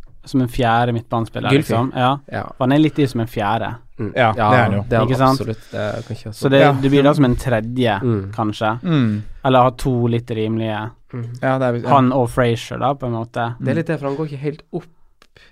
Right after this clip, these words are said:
Speaker 3: Regn-
Speaker 2: i, ja, i regnestykket,
Speaker 3: Nei.
Speaker 2: rett og slett, for min del. Eh,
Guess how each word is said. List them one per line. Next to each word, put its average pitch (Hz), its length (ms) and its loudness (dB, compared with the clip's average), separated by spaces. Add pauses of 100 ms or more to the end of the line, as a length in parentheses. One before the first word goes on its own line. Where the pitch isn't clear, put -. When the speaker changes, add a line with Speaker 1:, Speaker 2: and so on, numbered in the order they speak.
(140)
Speaker 3:
Regn- 120 200 2
Speaker 2:
i, 120 680 -2
ja, 131 180 0
i 135 120 -2
regnestykket, 139 400 -4
Speaker 3:
Nei. - 80 0
Speaker 2:
rett 143 180 -4
og 120 60 -8
slett, - 640 -6
for - 120 -4
min 139 200 2
del. 110 180 -2 (460)
Eh, 110 800 -8